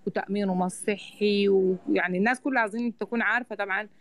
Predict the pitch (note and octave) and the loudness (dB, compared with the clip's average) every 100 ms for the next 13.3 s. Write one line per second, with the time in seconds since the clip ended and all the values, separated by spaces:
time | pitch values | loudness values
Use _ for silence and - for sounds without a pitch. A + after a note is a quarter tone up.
0 | - - - F#3 F#3 F3+ F3+ - F3+ F3+ | -20 -20 -6 -2 -2 -2 -6 -4 -4 -2
1 | G3+ G3+ F#3+ F3 E3+ F3 E3+ - E3 E3 | -2 -2 -6 -8 -6 -4 -4 -4 -4 -4
2 | E3+ F3 D#3+ F#3 F3+ E3+ - - - - | -2 -2 0 2 0 0 -2 -4 -12 -20
3 | - - - - - - - - - - | -20 -20 -20 -20 -20 -20 -20 -20 -20 -18
4 | - - - - - G#3+ G3+ D4 D#4+ D4 | -18 -20 -20 -6 2 2 2 -2 0 0
5 | A#3+ A3+ F#3 G3+ D#4+ - D#4+ - D4 C#4 | 0 0 -2 -4 -4 -6 -6 -2 -2 0
6 | C#4+ C#4 C#4 E4 - F#4 B4 C4+ D4 A#3+ | 0 0 0 -2 0 -2 0 2 2 0
7 | A#3 G#3+ - G#3+ G#3 D#4 F4 C#4 - C#4+ | -2 -4 -2 -2 0 0 0 -2 0 2
8 | A#3+ A#3 C4 C#4 - F4+ A4 G#4 B3+ B3+ | 2 2 0 -2 0 2 2 0 2 0
9 | D4+ A#3 - D4+ D#4+ A4+ G4 - F#3+ F#3 | 0 -2 0 0 0 0 -2 -2 0 0
10 | F#3 F3+ - - - - - E4+ C#4 B3 | -4 -10 -18 -20 -20 -10 -4 -4 0 0
11 | A#3+ C4+ B3+ G#3 F#3+ F#3+ G3+ G#3+ B3 B3+ | 2 0 -2 -4 -2 -2 0 0 0 0
12 | C4+ G#3+ G#3 B3+ A#3 A3 G#3+ G3 F#3 F#3 | -2 -2 0 2 2 0 -2 0 0 -2
13 | - F#3 B3+ | -2 0 0